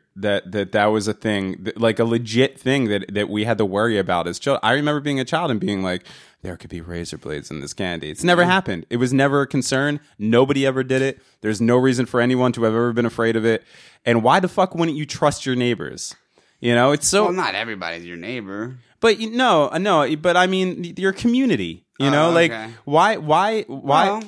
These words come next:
Speaker 2: <laughs> you ever go on the computer and look up sex offenders?
Speaker 1: No, I get it.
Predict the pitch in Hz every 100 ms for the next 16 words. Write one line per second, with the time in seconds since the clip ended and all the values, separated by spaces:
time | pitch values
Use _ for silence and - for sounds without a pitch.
0 | - 143 _ _ - - - 160 165 165
1 | 175 165 151 143 160 175 151 143 135 147
2 | 123 135 135 - 139 180 180 208 208 -
3 | - 143 180 196 240 220